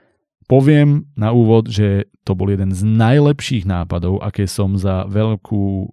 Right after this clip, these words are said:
za veľmi dlhú dobu objavil, a teraz nehovorím len v tejto súťaži. Málo kedy sa objaví niečo, čo mi tak cinkne, že veď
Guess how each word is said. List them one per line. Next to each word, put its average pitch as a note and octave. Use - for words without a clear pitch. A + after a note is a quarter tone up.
za G2+
veľmi A#2
dlhú G#2
dobu F#2+
objavil, G2+
a -
teraz G#2+
nehovorím G2
len F#2+
v G#2
tejto G2
súťaži. F2
Málo A#2
kedy D3
sa G2+
objaví G#2+
niečo, G#2
čo G2
mi G2+
tak -
cinkne, A2
že G2
veď F#2+